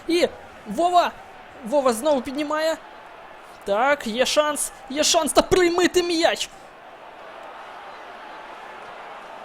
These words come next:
Так. У-, уходимо на фланг. І кутовий. Ну, хоча б кутовий. А хто подає? Сличук.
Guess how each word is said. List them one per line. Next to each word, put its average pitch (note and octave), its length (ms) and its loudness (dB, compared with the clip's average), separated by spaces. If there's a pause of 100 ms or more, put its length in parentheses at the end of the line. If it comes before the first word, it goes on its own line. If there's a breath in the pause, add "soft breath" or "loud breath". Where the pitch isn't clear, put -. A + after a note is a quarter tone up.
(260)
Так. G3+ 360 0 (800)
У-, A3 320 -12
уходимо B3+ 440 0
на B3+ 100 -4
фланг. C#4+ 380 -4 (1600)
І A#3 120 -4
кутовий. A3 340 -4 (200)
Ну, G3+ 140 -8
хоча A#3+ 180 -2
б A#3 60 -10
кутовий. B3+ 460 -4 (800)
А F3+ 100 -8
хто G3+ 180 -6
подає? F#3+ 360 -6 (1700)
Сличук. A3+ 420 -4